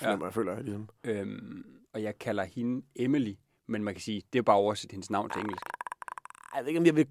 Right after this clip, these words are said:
Speaker 2: jeg
Speaker 1: Ikke,
Speaker 2: vil ikke
Speaker 1: ikke genialt.
Speaker 2: Ej, i forhold til du med din krøllede hjerne,
Speaker 1: Ja.
Speaker 2: øh, og,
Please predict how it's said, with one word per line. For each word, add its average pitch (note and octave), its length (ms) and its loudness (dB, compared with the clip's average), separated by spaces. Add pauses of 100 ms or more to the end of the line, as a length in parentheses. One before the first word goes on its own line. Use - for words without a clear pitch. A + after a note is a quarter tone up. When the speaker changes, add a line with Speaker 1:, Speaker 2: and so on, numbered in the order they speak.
Speaker 2:
jeg D#3 140 4
Speaker 1:
Ikke, F#3 140 10
Speaker 2:
vil E3 160 12
ikke E3+ 260 6
Speaker 1:
ikke B2+ 120 -2
genialt. A2+ 680 2
Speaker 2:
Ej, E3 160 12
i E3+ 80 8
forhold A#3+ 260 12
til F3 140 2 (120)
du G#3 160 10 (200)
med C#3+ 100 2
din D3 320 2 (500)
krøllede D3+ 420 10
hjerne, A#2+ 440 6
Speaker 1:
Ja. G#2 80 0 (540)
Speaker 2:
øh, G2 480 0 (380)
og, B2 180 4